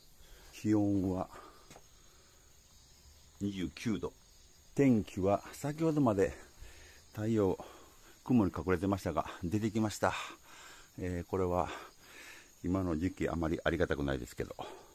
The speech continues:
で、今日は、昨日、エンジンの草刈り機で刈りました。で、えー、黒豆の畝間も刈ったんですけど、茎の付近は刈れませんでしたので、これで、え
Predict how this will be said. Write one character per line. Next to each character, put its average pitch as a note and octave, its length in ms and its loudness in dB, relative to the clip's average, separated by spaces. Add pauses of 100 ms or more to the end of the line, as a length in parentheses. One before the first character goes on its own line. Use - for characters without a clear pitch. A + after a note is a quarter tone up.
(500)
で、 B2 60 -2
今 D#3+ 280 2
日 C#3+ 60 4
は、 G#2 220 -2 (540)
昨 F3 140 10
日、 F#2 180 6 (640)
エ G#2 80 4
ン G2+ 80 6
ジ D#2+ 120 2
ン D2+ 40 0
の C2+ 100 -2
草 - 200 0
刈 G2 120 0
り F2 100 -4
機 D#2+ 80 -2
で C2+ 180 0 (540)
刈 F2+ 80 0
り E2 60 2
ま D#2 100 0
し - 40 -16
た。 - 120 -6 (480)
で、 G#2+ 200 2 (840)
え F#2 680 0
ー、 - 20 -20
黒 A2+ 180 4
豆 A#2+ 260 2
の B2 180 0
畝 D#3 240 6
間 D3 140 2
も F2+ 240 0
刈 G2+ 80 -2
っ - 120 -8
た F2+ 60 -4
ん D#2 80 0
で C#2+ 80 -6
す - 80 -16
け F#2+ 100 0
ど、 F#2+ 160 2 (300)
茎 D3+ 240 0
の C#3+ 140 6
付 F3 100 0
近 B2+ 220 4
は C#2 180 0 (760)
刈 A2+ 100 0
れ A2 60 2
ま G#2+ 120 2
せ F#2+ 120 0
ん F#2 80 4
で F#2+ 100 2
し - 60 -12
た C#2 100 -6
の C2+ 120 -4
で、 F2 200 0 (360)
こ D#3+ 80 0
れ D#3+ 140 4
で、 D3+ 220 2 (680)
え F2 260 2